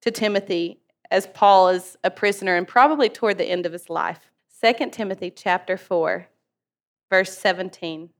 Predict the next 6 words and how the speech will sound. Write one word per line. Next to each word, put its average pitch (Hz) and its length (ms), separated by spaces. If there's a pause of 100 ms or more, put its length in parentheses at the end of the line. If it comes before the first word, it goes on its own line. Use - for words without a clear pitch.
(1160)
and 175 120
eighteen. - 520 (1400)
To 226 80
Timothy, 247 480
Paul 208 280
says, 170 580